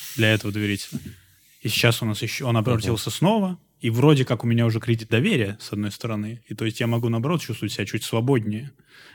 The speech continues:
Speaker 1: А, а с другой стороны, я понимаю, что, во-первых, надо держать марку, и в то же время человек пришел именно потому, что он верит в то, что ты достигнешь как бы того же самого хорошего результата, как до этого было.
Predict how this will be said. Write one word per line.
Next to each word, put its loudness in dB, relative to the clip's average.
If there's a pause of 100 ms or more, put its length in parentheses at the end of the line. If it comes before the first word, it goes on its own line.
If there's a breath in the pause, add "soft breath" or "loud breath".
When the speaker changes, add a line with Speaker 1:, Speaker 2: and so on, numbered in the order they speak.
(140 loud breath)
Speaker 1:
А, -4 (360 loud breath)
а 6
с 4
другой 6
стороны, 6
я 4
понимаю, 2
что, -4
во-первых, 0
надо 0
держать -2
марку, -2 (1040 loud breath)
и 4
в -6
то 0
же 4
время 4
человек -2 (100)
пришел 2
именно 6
потому, -6 (500)
что -2
он 4 (260)
верит 4
в -14
то, -4
что -6
ты -8
достигнешь -2
как -12
бы -4
того 4
же 2
самого 2
хорошего 0
результата, 0
как -8
до -2
этого -2
было. -10